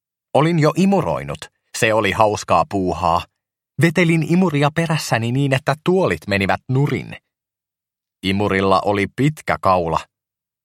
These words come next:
Siihen ilmestyi hassuja möykkyjä, kun imuri ahmi tavaraa. Kaula oli vähällä revetä. Sitten imuri alkoi yskiä. Se ei imenyt enää mitään. Ei, vaikka minä ravistelin sitä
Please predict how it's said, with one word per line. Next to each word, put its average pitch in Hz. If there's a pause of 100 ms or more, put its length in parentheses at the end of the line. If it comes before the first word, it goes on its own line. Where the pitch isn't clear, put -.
(280)
Siihen 139
ilmestyi 143
hassuja 127
möykkyjä, 135
kun 90
imuri 104
ahmi 98
tavaraa. - (1120)
Kaula 92
oli 92
vähällä 101
revetä. 110 (840)
Sitten 160
imuri 139
alkoi 95
yskiä. - (640)
Se -
ei 123
imenyt 127
enää 117
mitään. 151 (840)
Ei, 92
vaikka 85
minä 87
ravistelin 87
sitä 82